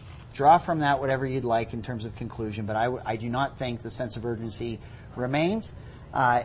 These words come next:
as, as it once was, and I think there needs to be a refocus, and there needs to be that sense of urgency, because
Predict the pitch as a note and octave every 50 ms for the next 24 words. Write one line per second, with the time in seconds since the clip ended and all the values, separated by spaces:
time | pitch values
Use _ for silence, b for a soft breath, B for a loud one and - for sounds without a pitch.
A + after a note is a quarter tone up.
0 | - C#3 C#3+ C#3 B2 B2+ - C#3 C3 A2+ B2+ A#2+ B2 B2 B2 B2+ A#2+ - - C3
1 | C3 C3 C3+ C3 C3 C3+ - C3+ B2 A#2+ B2 A#2+ - - C#3+ C3 - C3+ B2+ B2
2 | B2+ A#2 G#2 A#2 A2 B2 A#2+ A2+ G#2+ A2 A#2+ A2+ G#2 - B2 A2+ G#2+ - A#2+ G#2
3 | - - A#2+ B2 A#2 A2+ A2 A2+ A#2+ B2 A#2+ - - A2+ A2+ A2+ G#2+ A2 G#2 G#2
4 | - A2+ G#2 G2+ - G2+ G#2+ G#2+ G#2 G2+ G#2 G2 - A#2 G#2 A2+ - - C#3+ B2+
5 | B2 A2+